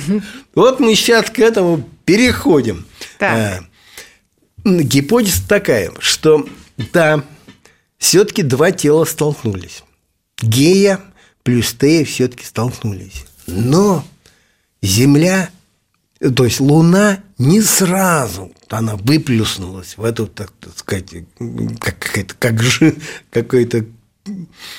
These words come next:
Speaker 1: из, я не знаю, расплавленное вещество, как будто бы из таза плеснуло такое в космосе и образовалась Луна.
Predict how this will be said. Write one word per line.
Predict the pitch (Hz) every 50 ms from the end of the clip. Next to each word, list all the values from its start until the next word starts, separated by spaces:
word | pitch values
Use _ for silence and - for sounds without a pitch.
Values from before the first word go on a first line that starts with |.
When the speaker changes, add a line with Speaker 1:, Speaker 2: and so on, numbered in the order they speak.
| - _ _ -
Speaker 1:
из, | 131 127 120 - - - -
я | 143 135 120 117 117 113
не | 113 110 113
знаю, | 117 127 123 110 107
расплавленное | 117 120 117 - - 135 117 110 107 113 107 104
вещество, | 110 104 - - - - - 120 110 107
как | - - - 107 - - -
будто | 110 113 117 107 - - - 98
бы | 104 117 117
из | 107 -
таза | - - 139 120 98 98
плеснуло | 92 - 107 113 113 - - - 113 101 104
такое | - - 98 - - 107 101
в | - -
космосе | - 143 147 151 - - 107 95 - - 107
и | 95
образовалась | 101 107 107 104 120 120 117 104 92 87 - - - - - - - -
Луна. | 113 117 117 127 151 170 190